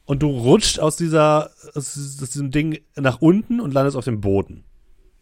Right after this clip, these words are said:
Auf einem kalten Fliesenboden. Direkt neben dem Tisch, wo die anderen drei drauf sind.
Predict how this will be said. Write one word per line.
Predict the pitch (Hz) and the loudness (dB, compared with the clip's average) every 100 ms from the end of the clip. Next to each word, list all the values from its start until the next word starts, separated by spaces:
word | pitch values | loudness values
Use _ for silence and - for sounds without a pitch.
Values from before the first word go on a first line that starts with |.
| _ _ _ | _ _ _
Auf | - | -8
einem | 113 107 - | -6 -6 2
kalten | 127 131 - | 2 2 -2
Fliesenboden. | - 113 101 98 87 87 98 _ - _ _ _ _ _ - - | -8 -4 -4 -6 -8 -10 -16 _ -20 _ _ _ _ _ -14 -4
Direkt | 123 120 | -4 -2
neben | 123 113 | -2 -2
dem | 107 | 0
Tisch, | 135 147 - | 2 2 2
wo | |
die | 110 | 0
anderen | 110 104 95 | 0 0 0
drei | 95 | 0
drauf | - 87 82 | 0 -4 -6
sind. | 87 - | -12 -20